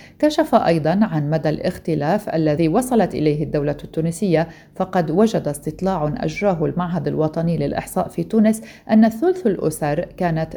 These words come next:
تخشى نفاذ الطعام العام الماضي. وأضافت في هذا السياق أن الحكومة وفقًا لوثائق مسربة كانت مستعدة لإلغاء دعم الخبز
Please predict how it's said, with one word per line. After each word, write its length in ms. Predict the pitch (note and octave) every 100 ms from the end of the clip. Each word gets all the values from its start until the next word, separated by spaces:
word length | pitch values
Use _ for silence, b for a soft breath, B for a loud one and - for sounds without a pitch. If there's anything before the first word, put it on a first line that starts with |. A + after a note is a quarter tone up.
| -
تخشى 320 | A3+ - -
نفاذ 400 | C#3+ C#3 F#3 F3
الطعام 640 | D3+ - D#3+ E3 A3+ A#3
العام 400 | G#3+ D#3+ D#3 F#3+
الماضي. 460 | E3 D#3+ E3+ C#3 - B B B B
وأضافت 560 | - - E3+ F#3+ E3 D#3
في 160 | - D3
هذا 200 | E3 D#3
السياق 540 | D#3 D#3+ D#3+ E3 - B B -
أن 100 | G#3
الحكومة 600 | G#3 G#3 G3+ D4 B3+ A3+ E3
وفقًا 340 | D#3 D#3 E3+
لوثائق 720 | D3+ C#3+ D3 - - D3+ -
مسربة 680 | C#3+ C#3+ - E3 D3 D3 E3+ B B -
كانت 340 | A#3+ B3 B3+
مستعدة 600 | A3+ - A#3+ C#4 D4+ B3+
لإلغاء 540 | G3 D#3+ D#3 E3+ G3 D3+
دعم 260 | D3+ D3
الخبز 460 | D3+ C#3+ A#3+ F#3+ -